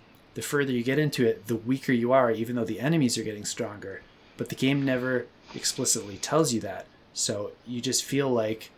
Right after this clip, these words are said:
you know, "Why am I hitting less often? Why am I hitting for forty damage when I used to be hitting for sixty?"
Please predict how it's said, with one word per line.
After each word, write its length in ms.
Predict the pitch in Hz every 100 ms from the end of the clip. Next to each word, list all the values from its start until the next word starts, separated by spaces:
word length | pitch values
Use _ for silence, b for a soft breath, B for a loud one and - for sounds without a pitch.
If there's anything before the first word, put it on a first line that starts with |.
| - - -
you 100 | 131
know, 80 | 107
"Why 260 | 95 110 131
am 140 | 127
I 60 | 113
hitting 360 | - 139 151
less 260 | 127 101 -
often? 380 | 107 101 - 101
Why 140 | 110
am 140 | 120
I 60 | 120
hitting 260 | 117 120 120
for 140 | -
forty 340 | - 139 131
damage 380 | 123 117 113 110
when 80 | 117
I 40 |
used 160 | 110 107
to 40 | -
be 80 |
hitting 180 | 110 113
for 160 | 107 -
sixty?" 580 | - 165 - - 110